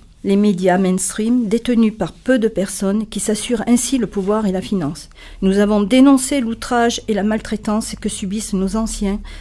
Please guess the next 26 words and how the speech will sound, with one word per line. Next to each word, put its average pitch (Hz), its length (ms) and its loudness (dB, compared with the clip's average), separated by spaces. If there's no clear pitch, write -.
dans 202 100 2
certaines 240 440 2
structures - 580 -6
privées 196 520 -4
telles 190 180 -2
que - 260 -6
Orpea. 190 500 -4
Ici, 226 280 -2
chez 247 200 0
nous, 226 280 4
c'étaient 214 300 0
les 208 100 2
salariés 240 600 2
en 196 100 0
grève 214 380 -2
de 185 120 0
la 185 100 0
résidence 226 560 0
de 180 140 -2
la 190 80 2
Bastide 208 500 -6
du 185 140 -6
Mont-Vinobre, 196 720 0
structure 254 520 -2
privée 214 560 -2
Bridge. 196 480 -4